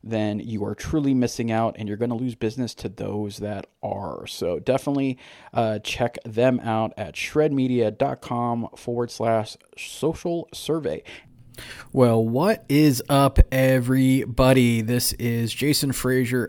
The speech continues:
of Shred Media, and I wanna welcome you to another episode of the Shred X podcast.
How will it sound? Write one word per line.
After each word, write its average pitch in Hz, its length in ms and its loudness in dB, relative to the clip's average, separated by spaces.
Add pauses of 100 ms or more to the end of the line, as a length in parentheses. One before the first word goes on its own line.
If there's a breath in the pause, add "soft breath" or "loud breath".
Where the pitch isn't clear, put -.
of 143 460 2
Shred 135 460 0
Media, 127 340 2
and 120 140 0
I 117 40 0
wanna 113 120 -2
welcome 117 340 0
you 117 140 0
to - 160 -2
another 131 340 -2
episode 120 540 -2
of 120 380 -2
the 113 100 -4
Shred 123 600 -2
X 120 380 -4
podcast. - 880 -6